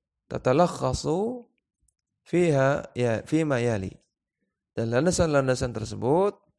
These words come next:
eh, diringkas dalam poin-poin berikut ini. Ya, akan kita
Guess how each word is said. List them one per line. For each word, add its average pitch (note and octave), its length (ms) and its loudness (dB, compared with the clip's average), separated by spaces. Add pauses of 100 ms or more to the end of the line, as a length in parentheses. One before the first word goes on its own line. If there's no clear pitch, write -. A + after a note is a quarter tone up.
(760)
eh, G#2+ 880 0 (240)
diringkas B2+ 1300 0
dalam A#2 400 -2
poin-poin A2 600 -4
berikut G#2 400 -10
ini. F2+ 560 -10 (1600)
Ya, - 240 -12 (240)
akan G#2 240 -10
kita F#2+ 560 -6